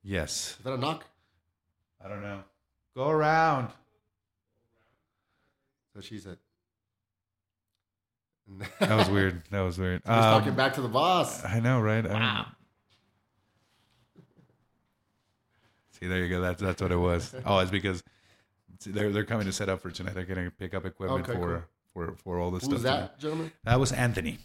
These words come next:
Speaker 2: Okay, cool.
Speaker 1: That was Anthony. He's one of the new guys.
Speaker 2: All
Speaker 1: And
Speaker 2: right.
Speaker 1: outside is Eddie too.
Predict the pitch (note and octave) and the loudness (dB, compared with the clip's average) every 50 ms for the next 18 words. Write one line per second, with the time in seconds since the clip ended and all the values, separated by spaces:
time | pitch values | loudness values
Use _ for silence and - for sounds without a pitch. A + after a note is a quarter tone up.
0 | - _ C#3 C3+ C3 A#2 A#2 - - D2+ E2 F2 F2+ F#2 F#2 - F#2 F2 E2 F#2+ | -16 _ -14 -14 -12 -12 -14 -12 -10 -6 -4 -2 0 0 -2 -2 -4 -6 -4 -2
1 | F#2 F2+ E2+ G#2+ G#2+ G2 G2 F#2 F#2 F#2 F2+ E2 F2 E2 E2+ D#2+ - - - - | -2 -2 0 0 2 2 2 2 2 0 0 0 0 -2 -2 -4 -8 -10 -14 -16
2 | _ - F#2 F2+ F2 F2 F2 F2 F2 - - E2+ E2+ D#2+ - - - - E2+ D#2+ | _ -10 -8 -8 -6 -6 -8 -8 -10 -10 -10 -10 -10 -10 -10 -12 -12 -10 -8 -8
3 | D#2+ D2+ - - E2 E2 D#2 | -8 -8 -8 -10 -10 -10 -10